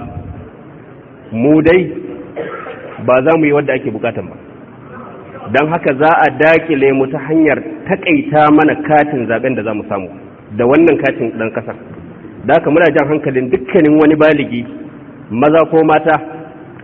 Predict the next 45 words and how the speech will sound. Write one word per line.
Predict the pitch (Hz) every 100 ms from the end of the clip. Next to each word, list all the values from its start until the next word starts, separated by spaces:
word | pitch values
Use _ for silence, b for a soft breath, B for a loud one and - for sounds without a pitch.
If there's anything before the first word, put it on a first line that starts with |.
| -
kowa | 160 170
ya | 156 -
tafi | 104 135 135 - - - - - - - - - - - -
Federal | 151 147 151 156
Secretariat | 160 120 135 135 135 135
can | 156
guraren | 156 123 113
kawo. | 120 113 107 - - - - - - - -
Akwai | - 151 156 156
inuwoyin | 180 180 180 185 175
da | 143
ake | 151 -
yin | 147 151 131
wannan | 123 131 147
National | 147 147 151 151 139
I | 135
D | 135
card | 131 123
ɗin, | 120
kowa | - 156 165 156
ya |
je | 120
ya | 120 104 87
yi. | 73 - - - - - - 110
Mu | 143
'yan | 170 165
ƙasa | 143 131 180
ne, | 175 165
ba | 139
'yan | 127 160 160
Nijar | 143 120 123
ba | 127
ne. | - - - - - - - -
Mu | 123
fahimci | 156 139 160
wannan | 170 143
da | 120
kyau. | 127 104 - - - - - -
Saboda | 160 165 151
haka | 156 147
muna | 165 160
da | 135 -
'yanci | 190 165 175 143
mu |
yi | 139 151